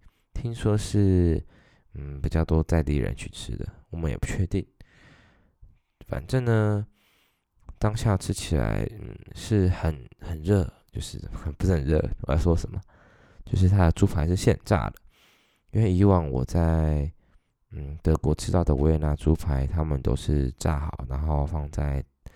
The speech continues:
加热灯底下加热，所以吃起来没有那么的酥脆，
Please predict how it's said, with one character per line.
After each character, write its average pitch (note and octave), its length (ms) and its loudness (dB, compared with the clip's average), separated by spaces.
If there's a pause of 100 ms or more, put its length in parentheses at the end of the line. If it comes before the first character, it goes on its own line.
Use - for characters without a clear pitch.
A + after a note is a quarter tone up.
(380)
加 D2+ 220 0
热 D2+ 120 2
灯 C#2+ 200 0
底 - 120 -8
下 A#1+ 340 -6
加 D#2 260 -2
热， F2+ 200 4 (760)
所 - 160 4
以 - 20 4
吃 E2 160 2
起 - 180 -4
来 C#2 140 0
没 D2+ 120 -2
有 C#2+ 60 2
那 D2+ 100 -2
么 C#2 60 -6
的 C#2 120 0
酥 F2+ 240 0
脆， - 280 0